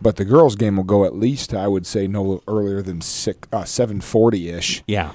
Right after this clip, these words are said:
Speaker 2: and then it takes
Speaker 1: Um,
Speaker 2: twenty, thirty minutes to get
Speaker 1: yeah,
Speaker 2: over there.
Speaker 1: it will.
Speaker 2: You're hoping, you're hoping that, uh, you'll be able to catch a little bit of that game.
Speaker 1: Yeah, little of each, little of each.
Speaker 2: Or that it was just such a, you know, a, a great game that it was over in three sets. And,
Speaker 1: Yeah,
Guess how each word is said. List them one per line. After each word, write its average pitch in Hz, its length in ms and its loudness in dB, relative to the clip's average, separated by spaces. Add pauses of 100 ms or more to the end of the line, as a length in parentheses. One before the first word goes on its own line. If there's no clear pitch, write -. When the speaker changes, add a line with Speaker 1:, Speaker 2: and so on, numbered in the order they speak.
(140)
Speaker 2:
and 107 140 0
then 104 100 2
it 92 40 -2
takes 92 200 0
Speaker 1:
Um, 85 60 -4
Speaker 2:
twenty, 104 240 0
thirty 107 180 0
minutes 104 220 0
to 127 80 0
get 113 80 6
Speaker 1:
yeah, 110 60 6
Speaker 2:
over 120 160 4
there. 117 340 4
Speaker 1:
it 117 160 -4
will. 92 400 -4
Speaker 2:
You're 117 160 6
hoping, 120 720 2
you're 113 180 2
hoping 123 600 0 (140)
that, 104 380 -4
uh, 98 340 -2 (100)
you'll 110 160 0
be 117 80 2
able 104 80 2
to - 100 -6
catch 113 180 -4
a 107 60 -4
little 113 160 2
bit 110 140 4
of 107 60 0
that 101 180 0
game. 120 320 0 (100)
Speaker 1:
Yeah, 101 280 0 (100)
little 110 180 -2
of 104 80 0
each, 101 300 -4
little 104 160 -4
of 95 100 -6
each. 92 220 -6
Speaker 2:
Or 143 260 8
that 123 220 8
it - 240 0 (180)
was 110 320 0
just 113 280 -2
such - 340 -2
a, 92 300 -2 (1040)
you 110 120 4
know, 87 360 -4
a, 104 200 -4
a 98 100 -6
great 113 440 2
game 101 360 2
that 95 160 0
it 101 60 0
was 95 200 -2
over 101 320 2
in 92 140 -4
three 98 300 -4
sets. - 420 -8
And, 87 140 -4
Speaker 1:
Yeah, 131 260 4